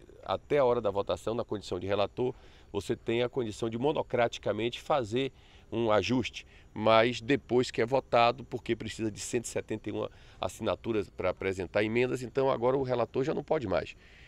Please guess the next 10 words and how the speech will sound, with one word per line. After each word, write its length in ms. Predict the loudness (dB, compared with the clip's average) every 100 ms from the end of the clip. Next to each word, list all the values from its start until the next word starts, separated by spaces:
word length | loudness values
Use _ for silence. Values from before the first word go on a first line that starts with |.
| -6
Então 140 | 2
eu 100 | 6
acho 140 | 6 4
que 80 | -2
eles 100 | -8
de 80 |
fato 280 | 0 0 2
perderam 520 | 2 0 2 -2 0
uma 100 | 0
oportunidade. 760 | -2 -2 -6 -6 -4 -2 -2